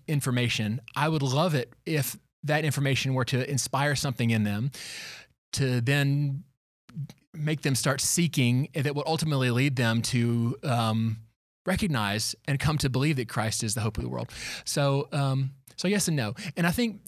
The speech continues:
maybe you can just see the difference in those approaches, right? Because it seems violent to, like, to say, "I'm gonna convert these people and I'm just gonna, I'm gonna make them Christians," even if it's not s-, f-, physical violence, right? That somehow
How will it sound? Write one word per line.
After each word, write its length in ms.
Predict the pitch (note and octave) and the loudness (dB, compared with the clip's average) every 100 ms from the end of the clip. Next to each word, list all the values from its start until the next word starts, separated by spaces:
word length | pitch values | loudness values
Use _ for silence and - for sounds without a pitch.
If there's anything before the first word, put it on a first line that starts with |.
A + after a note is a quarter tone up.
| - - | -20 -4
maybe 220 | F3+ F#3+ F3+ | 0 2 2
you 60 | |
can 100 | D#3+ | 2
just 120 | D3 - | 2 2
see 80 | D#3+ | 0
the 100 | B2 | 2
difference 420 | C#3+ - A2 A#2 | 0 0 0 2
in 80 | A2 | 2
those 160 | G#2 | 0
approaches, 480 | G2+ C3 A2 D3+ D3+ | 0 0 0 -4 -4
right? 220 | A#2+ A#2 - - - | -2 -2 -6 -12 -4
Because 320 | C#3+ E3 D3 - | 0 2 0 0
it 100 | D#3 | 0
seems 300 | - A#3 C3+ | 2 2 2
violent 520 | B2 C3+ G#2 - - - | 2 0 0 -4 -10 -6
to, 120 | - C#3 | 0 2
like, 340 | B2 A#2+ - _ _ _ _ _ | 4 2 -2 _ _ _ _ _
to 100 | - | -2
say, 380 | B2+ C3+ A#2+ A#2 - | 0 2 4 2 0
"I'm 100 | E3 | 0
gonna 140 | E3 | 2
convert 420 | C#3 B2 G#2+ C#3+ D#3 | 0 0 0 0 0
these 160 | A#2+ | -2
people 480 | A#2+ A#2+ G#2+ G#2+ C3+ - - | 0 -2 0 -2 -4 -10 -10
and 80 | C3 | -2
I'm 60 | D3 | 0
just 140 | D3 | 0
gonna, 180 | D3 A2+ - | 0 -2 -2
I'm 80 | D#3+ | 0
gonna 100 | B2+ | 2
make 220 | D3 D#3+ | 2 2
them 100 | C3 | 0
Christians," 380 | D3+ C#3 A#2 - | 0 0 -2 2
even 260 | G#3+ F3+ | 2 4
if 140 | D#3 C#3 | 2 2
it's 180 | A#2+ - | 0 0
not 180 | B2+ - | -2 -2
s-, 100 | - B2+ - - | -6 -8 -10 -12
f-, 180 | - - _ | -12 -12 _
physical 360 | F3+ C#3 B2 A#2+ | -2 -2 -2 0
violence, 440 | B2 B2 G2+ A2+ | 2 2 0 0
right? 160 | A2+ A2+ | 0 0
That 120 | - | -2
somehow 580 | D#3+ D#3 B2 A2 A2 | 0 2 2 2 2